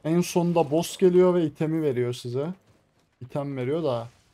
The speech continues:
Şimdi partide olduğumuz için kime vereceği durumu var ya. Bir, bir tık sıkıntılı olabilir o.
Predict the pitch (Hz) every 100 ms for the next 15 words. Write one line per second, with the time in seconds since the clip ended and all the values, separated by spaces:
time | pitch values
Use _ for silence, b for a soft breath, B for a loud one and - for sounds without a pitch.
0 | _ 131 123 143 139 135 147 156 151 165
1 | 185 160 127 127 123 143 151 151 147 127
2 | 147 131 131 139 143 120 117 120 117 120
3 | 131 113 - - - - - - - -
4 | 127 139 - - 143 139 143 139 135 131
5 | 131 120